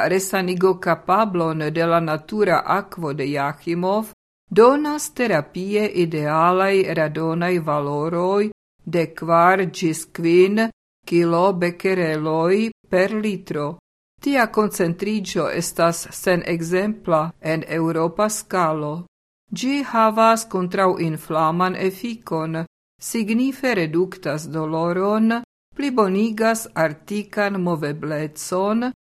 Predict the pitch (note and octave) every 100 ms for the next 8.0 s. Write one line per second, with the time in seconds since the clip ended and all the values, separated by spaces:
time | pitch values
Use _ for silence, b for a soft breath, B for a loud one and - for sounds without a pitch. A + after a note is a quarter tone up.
0 | _ - F3+ D#3+ D3 E3+ F#3+ A3+ B3+ B3+
1 | A#3 F3 - D3 - D3+ E3+ G#3 C4+ C4
2 | D#3+ D#3 D3 E3 F3 - G#3 G#3+ A3 A3
3 | A3+ - - G3 F#3+ D3+ D3 - F3+ G3
4 | G3+ G3+ G#3 G#3+ - _ _ - F3+ E3+
5 | D#3 E3+ E3+ D#3 - D3+ E3 F3+ G#3+ G#3+
6 | G#3+ G#3+ - F3 D3+ D3+ D3+ D#3 F3 _
7 | _ _ _ _ - F3 E3 E3+ F3+